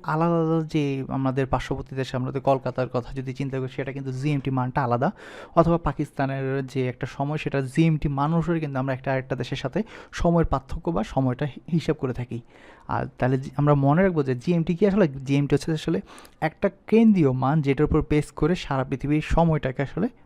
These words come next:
হিসাব করা হচ্ছে, আর এটা ফুল ফর্ম হচ্ছে গ্রিনউইচ মিন টাইম। উনিশশো আটচল্লিশ সালে দশই ডিসেম্বর সংরক্ষিত মানবাধিকার সনদে কতটি ধারা রয়েছে? তিরিশটি। উনিশশো আটচল্লিশ সালে দশই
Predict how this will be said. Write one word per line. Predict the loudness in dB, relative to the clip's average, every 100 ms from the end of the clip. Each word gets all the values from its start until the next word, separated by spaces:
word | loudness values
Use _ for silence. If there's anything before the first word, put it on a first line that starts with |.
| _ -12 -2
হিসাব | 0 0
করা | 0 -2
হচ্ছে, | -6 -12 -16 -20 -20 -8 -2
আর | -2
এটা | 0 -4 -4 2
ফুল | 6 6
ফর্ম | 6 4
হচ্ছে | 4 2 -2
গ্রিনউইচ | 0 4 6 6 4 0 -8 -4
মিন | -4
টাইম। | -4 -8 -10 -16 -20 -20 _ _ _ _ _ _ _ -20 -20 -20 -2 8
উনিশশো | 10 10 6
আটচল্লিশ | 4 4 2 2
সালে | 0 -2 0
দশই | 2 4 4
ডিসেম্বর | 2 2 0 2 4 2 0 -10
সংরক্ষিত | -4 0 2 0 0 -2
মানবাধিকার | -2 -4 -4 -4 -2 -4
সনদে | -4 -8 -8 -6
কতটি | -6 -6 -4 -6 -8 -20 -20 _
ধারা | -4 -2
রয়েছে? | 0 -2 -2 -6 _ -4 4
তিরিশটি। | 6 4 -2 -18 -20 -20 -20 -20 -4
উনিশশো | 0 2 2 0
আটচল্লিশ | -2 -2 -2 -2 -4
সালে | -4
দশই | -4 -6